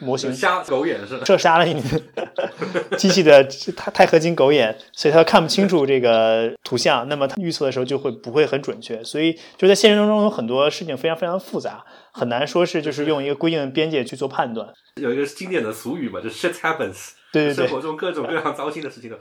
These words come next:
Speaker 1: <laughs> 对。
Speaker 2: 我之前还看到无人驾驶的一个挺有意思的一个，呃，那时候好像是一个，就是吴文达他的一个，一个讲座，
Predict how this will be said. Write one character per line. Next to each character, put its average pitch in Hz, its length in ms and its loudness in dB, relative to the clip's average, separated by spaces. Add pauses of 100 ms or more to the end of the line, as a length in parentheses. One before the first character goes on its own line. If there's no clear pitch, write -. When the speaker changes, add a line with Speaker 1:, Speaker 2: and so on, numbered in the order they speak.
Speaker 1:
<laughs> - 160 -18
对。 - 80 2
Speaker 2:
我 - 0 -
之 240 100 2
前 277 120 0
还 220 100 2
看 208 220 -6
到 196 160 -4
无 147 100 -6
人 175 100 -4
驾 190 180 -4
驶 127 160 -10
的 120 40 -8
一 - 20 -10
个 - 60 -8
挺 160 140 -14
有 131 120 -8
意 165 120 -16
思 - 180 -16
的 113 80 -12
一 107 40 -18
个， 120 220 -10 (240)
呃， 160 100 -6
那 220 140 0
时 - 80 -6
候 180 60 -2
好 110 120 -2
像 131 140 -8
是 139 220 -8
一 117 80 -8
个， 135 260 -6 (120)
就 - 100 -4
是 - 80 -2
吴 135 120 0
文 139 140 -4
达 104 160 -6
他 131 120 -10
的 127 100 -10
一 113 60 -12
个， 107 100 -14
一 110 120 -16
个 123 100 -10
讲 - 240 -10
座， 117 280 -6